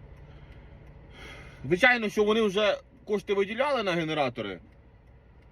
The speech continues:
Де ті генератори, ми не знаємо з вами. Але вони потрібні. Вони потрібні. Як для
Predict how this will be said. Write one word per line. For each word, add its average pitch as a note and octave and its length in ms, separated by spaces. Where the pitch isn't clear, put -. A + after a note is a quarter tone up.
Де F3+ 140
ті G#3 140
генератори, G3 480
ми F3+ 140
не F3+ 100
знаємо G3 440
з B2+ 40
вами. G#2+ 360
Але E3 200
вони G3+ 200
потрібні. D#3 520
Вони F#3+ 180
потрібні. B2 580
Як F#3 280
для F3 440